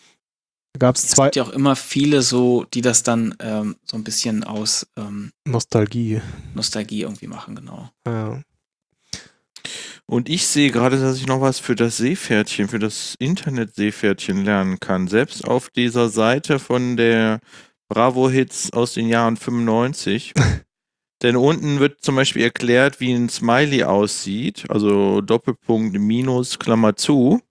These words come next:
Speaker 1: Mhm.
Speaker 3: Und da ist, es gibt aber auch Doppelpunkt, Minus, Raute oder Hashtag oder Gartenzaun, wie man heute sagen würde.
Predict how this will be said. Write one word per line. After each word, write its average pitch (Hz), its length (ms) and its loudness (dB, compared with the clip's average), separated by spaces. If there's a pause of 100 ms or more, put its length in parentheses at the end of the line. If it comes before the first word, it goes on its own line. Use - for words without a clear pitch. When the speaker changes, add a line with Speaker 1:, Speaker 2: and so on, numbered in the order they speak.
Speaker 1:
Mhm. 117 340 -2 (840)
Speaker 3:
Und 127 100 4
da 131 40 6
ist, - 640 0 (640)
es - 100 -4
gibt - 180 -2
aber 131 180 4
auch 123 160 4
Doppelpunkt, 117 800 2
Minus, 123 720 2 (260)
Raute 107 720 2 (840)
oder 101 160 2
Hashtag 117 720 -2 (300)
oder 95 180 0
Gartenzaun, 98 720 0
wie 101 60 -2
man 98 160 2
heute 98 220 0
sagen 92 360 0
würde. 104 300 2